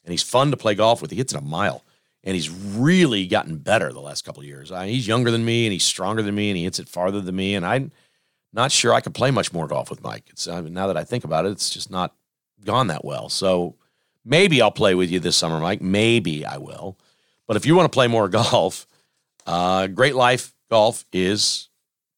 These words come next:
possibly your solution to the best summer of your life.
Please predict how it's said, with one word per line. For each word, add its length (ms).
possibly 640
your 380
solution 600
to 160
the 100
best 300
summer 300
of 80
your 120
life. 320